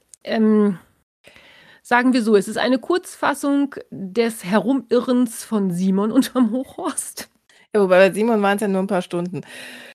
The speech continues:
Speaker 2: Ähm, ich find, Ted, er hat auch wieder hier sehr, sehr sprechende Formulierungen und sehr
Speaker 1: Ja.
Speaker 2: poetische Formulierungen, auch für Sachen, die eigentlich irgendwie widerlich sind, weil da unten kann er sich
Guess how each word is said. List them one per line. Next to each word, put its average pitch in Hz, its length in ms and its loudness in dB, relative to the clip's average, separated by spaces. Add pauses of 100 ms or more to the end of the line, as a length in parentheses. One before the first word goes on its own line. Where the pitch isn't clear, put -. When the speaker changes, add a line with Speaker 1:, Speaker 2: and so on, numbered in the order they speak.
(260)
Speaker 2:
Ähm, 190 500 0 (480)
ich - 180 -10
find, - 520 -2
Ted, 208 220 -2
er 208 260 -4
hat 214 180 0
auch - 180 -4
wieder 202 260 -2
hier 202 400 -2
sehr, 196 440 2
sehr 180 180 0
sprechende 180 500 -6
Formulierungen 175 840 -2
und 170 120 -6
sehr 170 280 0
Speaker 1:
Ja. 202 140 2
Speaker 2:
poetische 196 440 0
Formulierungen, 175 760 -2
auch 180 100 -2
für 180 140 -8
Sachen, 180 260 -4
die 202 100 -4
eigentlich - 280 -6
irgendwie 240 320 -8
widerlich 185 400 -4
sind, 170 200 -6
weil 165 160 0
da 180 60 0
unten 214 240 -8
kann 208 180 -6
er 208 80 -4
sich 220 280 -10